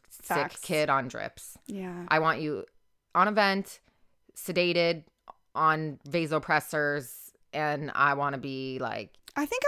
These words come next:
Speaker 2: I'm a mix now. I think I used to feel that way, and then now I think if I had that every single shift, it does,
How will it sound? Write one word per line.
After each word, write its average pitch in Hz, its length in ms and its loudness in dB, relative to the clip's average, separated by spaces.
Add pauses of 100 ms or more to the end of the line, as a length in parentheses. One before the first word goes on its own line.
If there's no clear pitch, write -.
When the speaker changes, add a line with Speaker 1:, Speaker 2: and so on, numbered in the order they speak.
Speaker 2:
I'm 381 120 10
a 220 40 4
mix - 380 2
now. 180 520 2
I 277 340 12
think 330 220 6
I 403 120 10
used 233 400 4
to 254 100 6
feel 262 320 4
that 262 180 8
way, 262 360 6
and 220 180 4
then 208 180 2
now 214 560 6 (680)
I 233 100 12
think 262 340 4
if 220 140 4
I 214 120 6
had 208 260 6
that 202 160 6
every 196 320 2
single 202 280 -2
shift, 196 560 0
it 208 200 0
does, 190 340 2